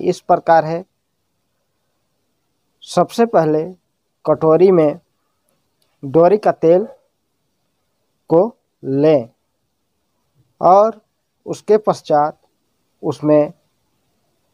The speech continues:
सराई का धूप और मोमबत्ती दोनों को चूर्ण करके, बारीक चूर्ण करके डोरी तेल में अच्छे से मिक्स कर दें। जब यह एकदम क्रीम के जैसा हो जाए,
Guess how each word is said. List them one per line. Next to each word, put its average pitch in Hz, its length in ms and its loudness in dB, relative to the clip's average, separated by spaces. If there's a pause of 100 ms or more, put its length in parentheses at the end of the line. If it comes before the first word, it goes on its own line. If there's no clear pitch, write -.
(140)
सराई 165 340 2
का 175 140 0
धूप 147 360 -6
और 147 180 2
मोमबत्ती 151 840 -2 (720)
दोनों 156 300 0
को 170 160 -4
चूर्ण 185 380 0
करके, 139 440 -4
बारीक 139 420 -2
चूर्ण 156 300 -4
करके 151 520 -4 (2000)
डोरी 160 340 2
तेल 165 240 0
में 151 200 -4 (220)
अच्छे 143 300 -6
से 151 160 -8
मिक्स 135 340 -6
कर 123 220 -8
दें। 135 160 -16 (800)
जब 180 340 0
यह 170 360 -2 (280)
एकदम 165 340 -2
क्रीम 170 400 -4
के 160 120 -2
जैसा 143 340 -2
हो 139 260 -2
जाए, 143 360 -4